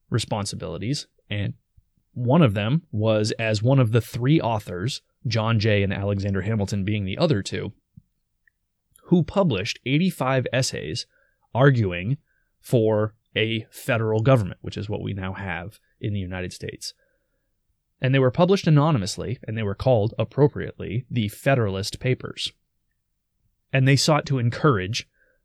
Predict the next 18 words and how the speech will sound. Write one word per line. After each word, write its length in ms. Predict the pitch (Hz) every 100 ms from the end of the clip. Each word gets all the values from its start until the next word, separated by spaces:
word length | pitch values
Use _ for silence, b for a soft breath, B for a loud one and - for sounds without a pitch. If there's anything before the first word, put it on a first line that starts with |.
| _
the 80 | 120
state 260 | - 127
of 80 | 127
New 140 | 127 127
York, 400 | 95 87 113 -
specifically, 920 | - - 107 110 101 90 - - -
but 140 | 123 117
also 300 | 139 117 110
others, 400 | 113 95 85 -
to 160 | - 131
ratify 760 | 110 120 139 - 110 104 104 107
the 160 | 120
newly 340 | 117 117 120 113
written 300 | 107 104 98
Constitution 760 | 107 95 - - 107 - - - _ _ _ _ _ _
over 200 | 143 139
the 140 | 120 117
existing 640 | 110 120 143 - 104 120